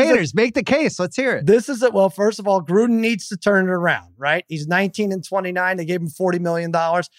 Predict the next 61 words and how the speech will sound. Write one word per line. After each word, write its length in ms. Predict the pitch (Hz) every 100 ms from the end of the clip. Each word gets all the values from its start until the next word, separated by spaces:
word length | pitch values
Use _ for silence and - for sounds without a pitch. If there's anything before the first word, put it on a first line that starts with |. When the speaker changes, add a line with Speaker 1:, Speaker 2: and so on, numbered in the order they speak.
| _ -
Speaker 2:
They 140 | 262
started 360 | 262 392 330 262
off 200 | 240 -
six 300 | - 220 -
and 120 | 165
three, 300 | 160 165 90 _ -
right? 180 | 165 185
They 80 | 190
always 120 | 247
Speaker 1:
Yeah. 140 | 247
Speaker 2:
something 400 | 214 285 254 220
weird 280 | 170 170 156
with 120 | 135
them, 220 | 139 135 135
and 80 |
they 100 | 143
lose 240 | 156 208 165
the 80 | 165
one-score 500 | 170 165 - 156 147
games. 280 | 147 147
I 60 | 165
think 200 | 226 214
they're 140 | 277
on 160 | 208 190
the 160 | 185 170 _ _
other 320 | 180 185 202
end 180 | 165 175
of 60 | 175
the 80 | 156
one-score 500 | 165 165 - 185 175
games. 320 | 180 226 123
They 60 | 147
went 160 | 156
two 160 | - 226
and 120 | 202
five 300 | - 156 151
down 200 | 147 135
the 100 | 131
stretch. 440 | 117 139 131 156 - _ _
They 60 | 202
only 160 | 226
had 240 | 220 180 165 -
one 420 | 156 190 233 233
winning 260 | 226 220 196
record 420 | 196 180 180 165
in 180 | 170 165 -
eighteen 520 | 185 196 - 180 151
years. 460 | 139 131 139 143 - _ _ _
Yeah, 220 | 160 240 226
they 80 |
have 120 | 196 185
a 60 |
tough 260 | - 180 -
schedule. 380 | - 151 151 156
They 100 | 160
had 200 | 180 170
Drake. 400 | 143 196 214 -
They 60 | 156
had 260 | 156 156
John 320 | 135 160 175 160
Brown. 480 | 160 160 170 180